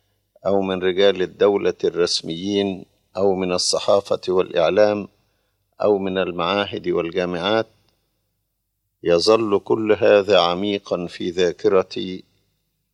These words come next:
أشكركم عليه، وأرجو لكم جميعاً حياة مباركة وأعياداً سعيدة. إن ميلاد السيد المسيح له المجد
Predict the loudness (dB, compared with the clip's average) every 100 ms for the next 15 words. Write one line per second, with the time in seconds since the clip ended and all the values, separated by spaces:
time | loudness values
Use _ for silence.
0 | _ _ _ -4 -2 -4 2 2 2 0
1 | -4 -2 0 0 0 -6 _ _ _ _
2 | _ _ _ -4 2 4 2 2 2 2
3 | 0 -2 -6 -4 -2 -2 -2 -2 -4 -8
4 | -12 _ _ _ _ _ 0 4 6 4
5 | 0 -2 -2 -2 2 2 2 -2 -4 0
6 | -2 -2 -6 -12 _ _ -8 -4 0 0
7 | 2 0 0 -4 -2 0 0 -2 -8 _
8 | _ _ _ _ _ _ _ _ _ _
9 | _ _ _ _ _ _ _ _ _ _
10 | _ _ _ _ _ _ _ _ 2 4
11 | 2 2 2 4 4 4 0 0 0 0
12 | -2 -2 -2 -2 -2 -4 -6 -10 -6 -4
13 | -2 -4 -6